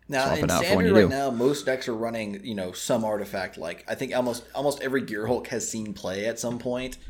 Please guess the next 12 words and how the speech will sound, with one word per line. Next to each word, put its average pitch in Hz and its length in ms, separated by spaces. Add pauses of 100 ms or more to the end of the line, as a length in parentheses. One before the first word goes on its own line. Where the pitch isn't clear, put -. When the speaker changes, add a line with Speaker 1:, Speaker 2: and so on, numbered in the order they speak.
(160)
Speaker 1:
aside 107 260
from 101 100
the 95 60
white 90 240
one, 117 140
which 117 140
has 123 120
been 123 220
kind 131 180
of 127 100
lacking. 131 520 (440)
Um, 98 200